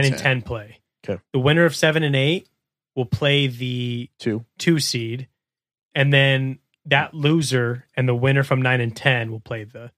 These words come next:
Speaker 2: number one seed.
Speaker 1: Which I think is weird, 'cause at first, I first heard it.
Speaker 2: Just go, go to, like, Google Images, see if there's, like, a picture of the thing we could put up.
Speaker 1: I didn't think it made sense at first that you just automatically
Speaker 2: Right there.
Speaker 1: get in, but kinda makes sense now.
Speaker 3: I need to get these contacts in.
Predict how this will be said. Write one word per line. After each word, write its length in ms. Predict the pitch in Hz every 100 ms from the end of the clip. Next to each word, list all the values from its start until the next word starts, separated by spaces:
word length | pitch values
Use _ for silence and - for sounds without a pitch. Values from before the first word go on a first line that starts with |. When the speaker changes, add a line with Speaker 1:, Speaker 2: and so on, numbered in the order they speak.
| _
Speaker 2:
number 140 | - 135
one 200 | - -
seed. 140 | - _ _ _ _ _ _ _ _
Speaker 1:
Which 260 | 120 117
I 120 | 92 117
think 180 | 113
is 140 | 95 90
weird, 220 | 95 92
'cause 100 | 113
at 100 | 101
first, 260 | - 143 123
I 60 |
first 320 | 98 120 101
heard 220 | - 104 92
it. 120 | - _ 147
Speaker 2:
Just 160 | 139
go, 140 | 202 196
go 220 | 151 175
to, 100 | 208
like, 180 | 151 120
Google 240 | 139 143
Images, 400 | 120 127 117 110
see 80 | 131
if 60 | 131
there's, 120 | 147
like, 120 | 147
a 40 | -
picture 320 | 120 110 120
of 140 | 110
the 140 | 117 107
thing 200 | 113 110
we 60 |
could 120 | 110
put 120 | 110 113
up. 160 | 113 - _ _ _ _ _ _ _
Speaker 1:
I 120 | - 120
didn't 100 | 131
think 120 | 120
it 40 |
made 200 | 104 95
sense 260 | 90 110 107
at 120 | 90
first 260 | - 87 85
that 220 | 85 -
you 80 | 98
just 200 | 92 85
automatically 680 | 90 87 90 92 87 92 101 _ _
Speaker 2:
Right 140 | 123 110
there. 160 | 104 -
Speaker 1:
get 160 | 87
in, 300 | 87 95 107 - _
but 240 | 98 73 - - _ -
kinda 140 | 80
makes 180 | 78 -
sense 240 | 80 -
now. 300 | 76 80 104 _ _ 104 - _ _ _ _ _ _ _ _
Speaker 3:
I 60 |
need 80 | 107
to 60 | 90
get 140 | - -
these 160 | -
contacts 640 | - - 92 92 - - -
in. 160 | -